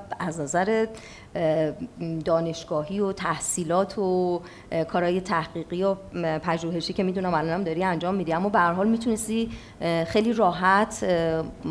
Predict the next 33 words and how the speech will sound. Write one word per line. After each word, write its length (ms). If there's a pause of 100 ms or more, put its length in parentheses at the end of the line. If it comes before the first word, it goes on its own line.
(240)
پول 160
در 240
بیاری 640
از 200
این 100
راه 160
برای 360
کار 300
کردن، 760 (360)
اه، 160
برای 200
دانشگاه‌های 560
مختلف. 460
چی 160
شد 220
که 120
فکر 220
کردی، 560 (140)
اه، 260 (120)
حالا 180
یه 160
شبکهٔ 600
اجتماعی 460
رو 120
راه 200
اندازی 320
بکنی 340
که 260 (240)
خیلی 420
اون 160
موقع 460
هم، 360 (760)
اه، 480